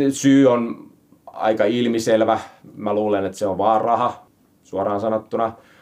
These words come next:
Ää, Mipsi tietenkin haastoi tän silleen, että, et, ää, he on tehnyt kaksikymmentäkolmetuhatta testiä, ää, tota, omalle teknologialleen ja kehittänyt tätä kaksikymmentä vuotta, ja he on nyt hiljalleen niin kun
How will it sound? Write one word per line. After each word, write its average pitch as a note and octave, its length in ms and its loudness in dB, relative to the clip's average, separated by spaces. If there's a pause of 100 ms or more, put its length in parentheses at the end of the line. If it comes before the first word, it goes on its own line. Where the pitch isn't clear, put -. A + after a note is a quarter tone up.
(120)
Ää, G2 280 2
Mipsi A2+ 340 0
tietenkin G#2 360 0
haastoi A2+ 400 0
tän G2+ 160 0
silleen, G#2 440 0
että, F#2+ 300 -2
et, G2+ 400 -6 (340)
ää, F2+ 60 -4 (400)
he G#2 60 0
on G2 140 0
tehnyt G#2 420 2 (200)
kaksikymmentäkolmetuhatta G2+ 1200 -2
testiä, G#2 500 0
ää, G2+ 320 -2
tota, F#2 580 -2
omalle G2+ 420 0
teknologialleen F#2 920 0
ja F2+ 100 2
kehittänyt G#2 520 -4
tätä G2+ 180 0
kaksikymmentä G#2+ 460 -2
vuotta, F#2+ 300 -2
ja F#2 100 -2
he G2 120 -2
on G2 160 -2
nyt A2+ 280 -4
hiljalleen F#2+ 600 0
niin G2 200 -10
kun F#2+ 300 -8